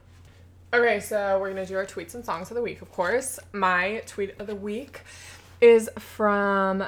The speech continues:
Manster, <laughs> Manster underscore mash.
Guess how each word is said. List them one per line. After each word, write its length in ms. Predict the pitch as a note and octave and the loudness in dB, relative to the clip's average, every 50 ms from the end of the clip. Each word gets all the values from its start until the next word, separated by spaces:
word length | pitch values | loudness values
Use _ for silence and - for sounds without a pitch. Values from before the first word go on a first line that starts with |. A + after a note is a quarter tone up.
| - - G3+ | -8 -8 -8
Manster, 1160 | G3 F#3+ F#3 F#3+ F#3 F3+ F#3 G3 G3+ - - - - - A#3 A3+ A#3+ A#3+ A#3+ B3+ C4 C4 C4 - - - | -6 -6 -4 -4 -4 -4 -6 -6 -6 -8 -10 -8 -6 -4 -4 -2 -2 -2 0 -2 -2 -4 -6 -12 -18 -20
<laughs> 140 | - - - G#3 G#3 G3+ B3 - | -18 -12 -10 -8 -6 -6 -6 -6
Manster 500 | - G3+ G#3 G#3+ A#3 A3 - - B3+ A#3 | -4 -4 -2 -2 -4 -6 -4 -4 -4 -4
underscore 440 | F#3 F#3 F#3 F3+ - - - F#3 E3+ | -2 -4 -6 -8 -8 -8 -8 -8 -8
mash. 520 | D#3+ C#3 - - - - - - - - | -8 -10 -12 -12 -14 -16 -16 -16 -18 -18